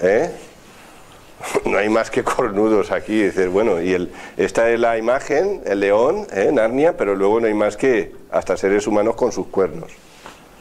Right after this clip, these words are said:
¿eh? Si lo podéis ver, no hay más que cabrones, toros, ahí están todos,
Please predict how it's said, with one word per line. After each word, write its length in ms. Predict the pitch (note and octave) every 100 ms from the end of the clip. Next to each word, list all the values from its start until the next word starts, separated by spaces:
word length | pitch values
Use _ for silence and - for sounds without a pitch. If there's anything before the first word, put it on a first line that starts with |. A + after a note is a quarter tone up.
| - -
¿eh? 300 | D#2+ G#2 E3+ - - - - - - - - - - - - - - - -
Si 140 | F#2+
lo 140 | F#2
podéis 300 | F2 G2 G#2+
ver, 160 | A2 B2+
no 80 | B2+
hay 120 | G#2
más 200 | G2+ F#2+
que 420 | - A2+ G2 E2 - - - - - - -
cabrones, 1040 | F2+ D#2+ F2 G2 G#2+ G#2+ A2+ A2 G#2+ - - -
toros, 800 | - G2+ A2 A#2 A#2+ A#2+ - - - - - - - - - - - - - -
ahí 180 | F2 F#2
están 280 | - F2
todos, 440 | E2 D#2 C#2+ -